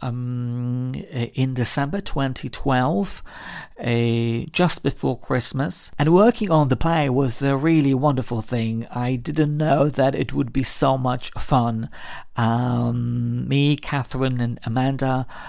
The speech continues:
uh, you know, had a great time. They helped me immensely. Uh, I threw everything at them, all my accounts, all the events, and, you know, they miraculously,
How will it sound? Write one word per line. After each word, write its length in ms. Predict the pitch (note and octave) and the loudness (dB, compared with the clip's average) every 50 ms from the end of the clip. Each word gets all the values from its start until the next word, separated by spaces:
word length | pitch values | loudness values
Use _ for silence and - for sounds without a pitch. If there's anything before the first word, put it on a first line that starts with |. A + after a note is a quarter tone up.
| - - - - - | -16 -18 -16 -8 -4
uh, 640 | - A2+ A2+ A#2 A2+ A2+ A2+ A2+ A2+ A#2 A#2 A#2+ - - - - | -2 0 2 2 2 2 2 0 0 0 -2 -4 -6 -8 -12 -6
you 140 | - C3+ C3 | -2 0 2
know, 140 | B2+ B2 A#2 | 2 2 0
had 440 | - - C3 B2 B2 B2 B2 - - - - - | 0 -2 -2 -2 -2 -2 -4 -6 -12 -16 -10 -10
a 60 | A#2+ | -10
great 460 | A2+ - B2+ C3+ C3+ C3+ C3 - - | -4 0 2 2 2 0 -2 -6 -10
time. 520 | - - C#3 C3 B2 B2 B2+ B2+ B2+ B2 | -4 0 2 2 2 2 0 0 -2 -4
They 140 | A#2+ B2 A#2 | -4 -4 -4
helped 480 | A2 - - C#3+ C#3 C#3 - - - C#3 | -2 -2 0 0 0 6 6 6 6 8
me 220 | C3+ C3+ B2+ - - - | 4 0 -2 -4 -4 -2
immensely. 760 | C3+ B2 B2+ B2 A#2+ A#2+ - - - C3 B2 A#2+ A#2+ C3 - - - - - - - - - - | 0 2 2 2 2 0 0 0 0 0 0 0 -2 -4 -8 -10 -14 -14 -14 -14 -14 -14 -6 -2
Uh, 300 | - A#2 A#2 A2+ A2+ A#2 - - | 0 2 2 2 0 -2 -4 -2
I 140 | - C3+ C3 | 0 0 0
threw 600 | - - - - E3+ E3 D#3 F3 F#3 F#3+ G3 F#3+ | 0 -2 -2 0 0 4 6 8 10 10 10 8
everything 640 | - D3+ B2+ A2+ B2 B2 A2 - - C3 A#2 A#2 | 6 2 0 2 2 0 0 0 -2 -4 -4 -2
at 240 | - A#2 A2+ - - | -4 -6 -6 -6 -4
them, 320 | - A#2 A2+ A2 A2+ - - - - - - - - | -4 -2 -2 -2 -4 -6 -8 -10 -14 -16 -16 -6 0
all 200 | C3+ C3+ C#3 C#3+ | 2 4 4 4
my 180 | C3+ C3+ C#3 C3+ | 2 2 0 0
accounts, 680 | - B2+ - - - B2+ A#2+ A#2 A2+ A2 A#2+ A#2 - - - | -2 -8 -6 -4 -4 -2 0 0 0 -2 -2 -4 -8 -10 -2
all 220 | - C#3 C3 C#3 C3+ | 0 2 2 4 2
the 220 | C#3+ C#3 - D3 | 0 0 2 0
events, 640 | C3 A#2+ B2 A2+ G#2+ G#2+ A2 A#2 A#2+ - - - | 0 2 2 2 2 2 0 -2 -4 -6 -8 -8
and, 360 | - - B2 B2+ B2 B2+ C3 B2 - - - - - - - | -6 -4 -2 -2 -2 -2 -4 -6 -8 -14 -18 -18 -18 -12 -2
you 100 | - B2+ | 0 2
know, 680 | A#2+ B2 A#2 A#2 A2+ A2+ A#2 A#2+ B2+ B2+ C3+ C#3+ - - - - - - - - - - - - - C#2 C2 C2+ - - - - - | 4 4 4 4 4 4 4 2 2 0 -2 -4 -6 -10 -16 -20 -20 -20 -20 -20 -20 -20 -16 -12 -10 -8 -8 -8 -10 -12 -14 -16 -6
they 520 | - D3+ A2+ A#2+ C3+ C3 C3 C3 C3+ C#3 - - | -4 -4 2 4 4 4 4 2 0 -2 -2 0
miraculously, 1400 | B2+ B2+ C3+ B2+ B2 C3 C3 D3 D3+ - - - A#2+ A#2 A2+ G2+ - - - A2+ A2 G#2+ G2+ G2+ G#2 A#2 A#2+ | 2 4 4 6 4 4 2 2 -2 -2 -4 -4 -2 -2 -4 -4 -6 -6 -6 -6 -6 -4 -4 -4 -4 -6 -6